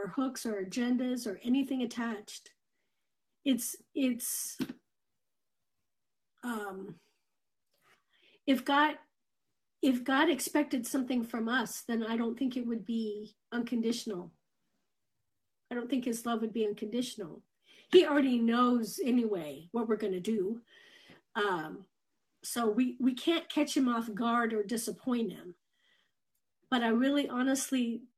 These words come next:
don't believe from the things that he has taught me about unconditional love that there are any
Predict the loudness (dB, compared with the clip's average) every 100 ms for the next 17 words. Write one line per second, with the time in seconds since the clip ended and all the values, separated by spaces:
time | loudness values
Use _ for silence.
0 | -2 2 2 2 -4 0 2 0 -2 -6
1 | -4 -4 -6 -10 _ -6 -2 0 2 0
2 | -2 0 2 2 -2 -2 -2 0 0 2
3 | 0 -2 -6 -4 -4 -2 -2 -2 -2 -2
4 | 0 0 0 -2 -2 0 0 0 0 0
5 | 0 0 -2